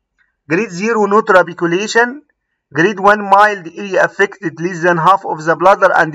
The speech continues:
depth of trabeculation less than five millimeter. Grade two, moderate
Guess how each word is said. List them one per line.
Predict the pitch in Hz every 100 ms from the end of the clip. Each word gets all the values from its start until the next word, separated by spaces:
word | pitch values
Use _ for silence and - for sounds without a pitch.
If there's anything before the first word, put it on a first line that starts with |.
| 151
depth | 214 -
of | 165 -
trabeculation | 151 147 156 160 180 208 175
less | 165 147
than | 160
five | 156 180 190
millimeter. | 180 170 165 175 190 220 226 _ _ _ _ _ _ _ _ 151
Grade | 185 220 -
two, | 208
moderate | 202 214 202 190 -